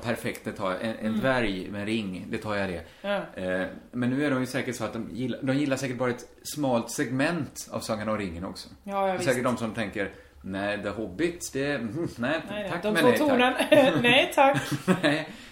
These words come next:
Speaker 1: det är äkta
Speaker 2: Men
Speaker 1: bara ska det
Speaker 2: konungens
Speaker 1: vara.
Speaker 2: återkomst!
Speaker 1: <laughs>
Speaker 2: Tjoho!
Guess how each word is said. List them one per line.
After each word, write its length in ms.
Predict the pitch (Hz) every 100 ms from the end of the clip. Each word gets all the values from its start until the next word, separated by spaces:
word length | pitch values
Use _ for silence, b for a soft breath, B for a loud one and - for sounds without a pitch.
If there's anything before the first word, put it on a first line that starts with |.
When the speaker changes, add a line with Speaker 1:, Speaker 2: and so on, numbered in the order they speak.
| B
Speaker 1:
det 180 | - 220
är 160 | 269 -
äkta 120 | -
Speaker 2:
Men 140 | 190 208
Speaker 1:
bara 220 | - 320
ska 80 | 330
det 80 |
Speaker 2:
konungens 220 | - 370 392
Speaker 1:
vara. 180 | 403 403
Speaker 2:
återkomst! 1200 | 466 320 427 480 508 440 370 - - 185 - -
Speaker 1:
<laughs> 40 |
Speaker 2:
Tjoho! 1000 | 523 640 - - 508 659 622 403 - 233